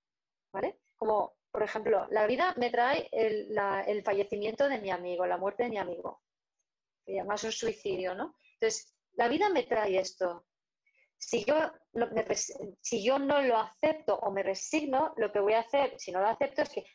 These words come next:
"¿por qué ha sido? ¿Por qué tal? ¿Y por qué? ¿Y por qué? ¿Y por qué? ¿Quién es el culpable? ¿Qué habré hecho yo? ¿Qué no habré hecho yo?". Porque normalmente nos echamos la culpa siempre. No, o sea, es como, "Vale, esto es lo que hay,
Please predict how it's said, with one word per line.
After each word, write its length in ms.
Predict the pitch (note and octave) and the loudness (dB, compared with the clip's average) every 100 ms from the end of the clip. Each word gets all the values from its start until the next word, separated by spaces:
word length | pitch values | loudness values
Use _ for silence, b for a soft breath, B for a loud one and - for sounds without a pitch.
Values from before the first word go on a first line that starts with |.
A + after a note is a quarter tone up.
| - | -4
"¿por 160 | F#3+ | -2
qué 100 | - | 0
ha 40 | A3 | 0
sido? 320 | B3 G#3+ G#3 | 2 2 2
¿Por 100 | - | 0
qué 200 | B3 A#3+ | 0 0
tal? 240 | A#3+ B3+ A#3+ | 0 2 0
¿Y 40 | |
por 160 | A#3 G3+ | 0 2
qué? 100 | B3 | 2
¿Y 140 | B3 | 2
por 120 | - | 2
qué? 120 | A#3+ | 4
¿Y 40 | B3 | 4
por 160 | A#3+ | 2
qué? 200 | - A#3+ A#3+ | 2 2 4
¿Quién 140 | A#3 | 0
es 100 | A#3 | 2
el 100 | A3+ | 2
culpable? 460 | A3 G3+ B3 B3 A#3+ | 0 2 2 2 2
¿Qué 80 | A#3 | 2
habré 200 | A3+ G#3+ | 4 2
hecho 180 | G#3 | 2
yo? 320 | G#3 A#3+ A#3 A3+ | 2 4 2 0
¿Qué 80 | |
no 100 | G#3+ | 0
habré 200 | G#3+ G#3 | 2 2
hecho 180 | G#3 F#3+ | 2 2
yo?". 240 | G3 B3 B3 | 4 2 2
Porque 160 | - | -4
normalmente 300 | G3 G3+ G#3 | -4 -4 -4
nos 100 | G#3+ | -6
echamos 280 | G#3+ G#3 G3 | -4 -6 -4
la 140 | F#3+ | -4
culpa 260 | F#3+ B3+ B3 | -2 0 -2
siempre. 440 | - B3+ B3 B3+ B3+ B B - | -2 -4 0 -2 -2 B B -2
No, 120 | C4+ | -2
o 260 | - _ - | -2 _ -6
sea, 220 | - - | -4 -2
es 220 | - A3+ | 0 -2
como, 360 | - B3 G#3+ - | 0 0 0 0
"Vale, 420 | A3+ A3+ B3 D4 _ | -2 2 2 0 _
esto 420 | - B3+ - E4 C#4+ | -2 -2 0 2 4
es 420 | C4 D#4+ - _ | 2 0 -8 _
lo 160 | G#3+ G3+ | -4 -2
que 160 | F#3+ | 2
hay, 220 | G#3+ G#3+ | 2 0